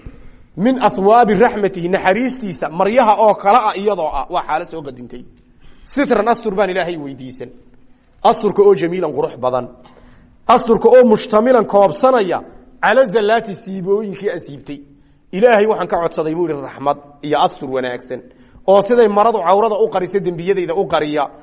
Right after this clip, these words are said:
Oo meelo badan oon ku siibtay hadday jirto Ilaahay inuu iga dhaafo, oo iga asturo.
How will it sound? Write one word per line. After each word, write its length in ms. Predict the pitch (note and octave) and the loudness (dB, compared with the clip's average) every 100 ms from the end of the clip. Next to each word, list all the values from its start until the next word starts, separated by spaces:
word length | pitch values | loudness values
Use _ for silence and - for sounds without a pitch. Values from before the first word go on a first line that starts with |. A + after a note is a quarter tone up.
| _ _ G#3 | _ _ 4
Oo 160 | A#3 | 6
meelo 320 | A3+ A#3 C#4 | 6 6 6
badan 280 | C4+ A#3+ B3 | 4 4 4
oon 120 | A#3+ | 2
ku 120 | - B3 | -4 -10
siibtay 420 | G#3 G3 D#3 G3 | -10 -8 -4 -2
hadday 320 | F#3 A#3 G#3+ | -2 -4 -8
jirto 260 | D#3 E3 F#3+ | -10 -4 -4
Ilaahay 260 | F3 E3+ | -4 -6
inuu 120 | E3 | -6
iga 160 | D3 D3 | -8 -8
dhaafo, 360 | C3+ A#2+ - - | -8 -12 -14 -14
oo 120 | D3 | -10
iga 140 | C#3 A#2 | -8 -8
asturo. 340 | - B2 | -8 -10